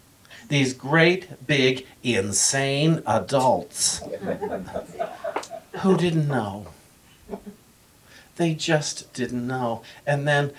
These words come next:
we became a great big insane adult, telling ourselves the stories about ourselves that aren't true. We tell ourselves stories about planet Earth that aren't true. We tell ourselves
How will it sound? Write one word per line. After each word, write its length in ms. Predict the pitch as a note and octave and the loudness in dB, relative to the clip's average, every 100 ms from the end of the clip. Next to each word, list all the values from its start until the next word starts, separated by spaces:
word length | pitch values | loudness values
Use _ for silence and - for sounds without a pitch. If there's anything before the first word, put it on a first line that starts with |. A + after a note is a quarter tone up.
| - | -12
we 320 | D3 D3 F#3 | -2 4 6
became 640 | D#3 C3 - A2+ F#2+ E2+ F2 - _ _ - | 6 2 -2 -6 -6 -8 -16 -20 _ _ -8
a 60 | |
great 380 | A2 C#3 C3 B2+ | 0 6 6 4
big 340 | B2 G#2+ G2 - | 2 2 0 -4
insane 440 | A2+ A2 A2 G2+ | -2 0 0 -2
adult, 480 | G2 G2 - - - - - - - | -2 -2 -2 -6 -18 -20 -20 -20 -16
telling 440 | - F3 D3 D#3+ D3+ | 0 6 8 8 6
ourselves 960 | C3 B2 - F3+ G#3 G3+ - C3 - - - - | 4 2 0 2 4 2 0 -6 -14 -16 -20 -8
the 100 | - | -2
stories 680 | B2 - F#3+ - - A#2 A2 | 0 4 4 6 4 2 0
about 280 | A2+ A2+ A2 | 0 2 2
ourselves 600 | G#2+ G2+ A2 G#2+ G#2+ - - - - | 0 2 2 0 -2 -8 -16 -20 -8
that 240 | - B2+ - | 2 2 2
aren't 520 | B2+ C3 C#3+ C#3 - | 0 2 2 0 -4
true. 360 | - E3 D3+ A#2+ | -2 2 6 6
We 180 | A2+ B2+ | 6 4
tell 260 | C#3 C3 | 4 4
ourselves 360 | C3+ C3 C#3 C3+ | 4 6 4 4
stories 320 | - C#3 C3+ | 2 2 2
about 380 | C#3 B2 B2 - - - - | 2 4 2 0 -14 -16 0
planet 480 | D#3 D3 C#3+ B2+ - | 4 6 6 4 6
Earth 540 | C#3 C3 G#2 - - - - | 8 8 4 -6 -14 -20 -4
that 180 | - B2+ | 4 4
aren't 320 | A#2+ B2+ B2+ | 8 6 6
true. 340 | - D#3 D#3 D3 | 4 6 8 8
We 200 | B2+ C3 | 6 4
tell 220 | D3 C3+ | 4 2
ourselves 420 | C3+ C3 C#3 C3 | 2 2 0 0